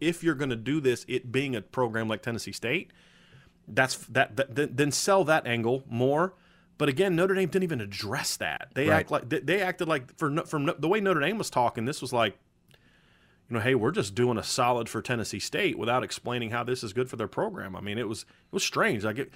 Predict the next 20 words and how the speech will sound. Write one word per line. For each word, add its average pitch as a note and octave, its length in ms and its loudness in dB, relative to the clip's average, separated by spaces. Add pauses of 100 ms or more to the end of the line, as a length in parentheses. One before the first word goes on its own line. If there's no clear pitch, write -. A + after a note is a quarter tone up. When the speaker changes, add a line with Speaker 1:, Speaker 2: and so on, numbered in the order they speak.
(200)
Speaker 1:
they F#3 160 8
should - 160 2
have G3+ 80 2
had G3+ 140 0
the D#3+ 120 2
press E3 360 0
conference D#3+ 240 -2
they C#3+ 80 0
had C#3+ 120 2
today C3+ 400 2
at B2+ 200 -2
Tennessee B2 320 -2
State, - 320 -6 (520)
the A#2+ 80 2
way A#2+ 140 4
that A2+ 140 2
it A2+ 100 4
was. G#2 180 -2
Speaker 2:
<laughs> - 20 -8
That's, - 220 4